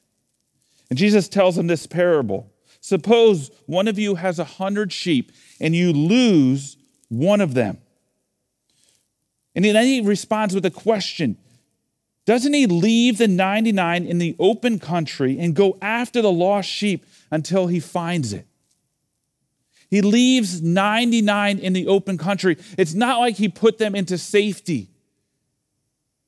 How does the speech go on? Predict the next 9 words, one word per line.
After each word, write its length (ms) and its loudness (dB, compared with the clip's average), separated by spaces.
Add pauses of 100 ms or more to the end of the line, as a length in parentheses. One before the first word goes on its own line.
(180)
He 160 2
goes 400 2 (140)
after, 580 -2
it 140 -4
says. 600 -4 (640)
I 160 0
imagine 680 2
this 160 0
shepherd 560 -2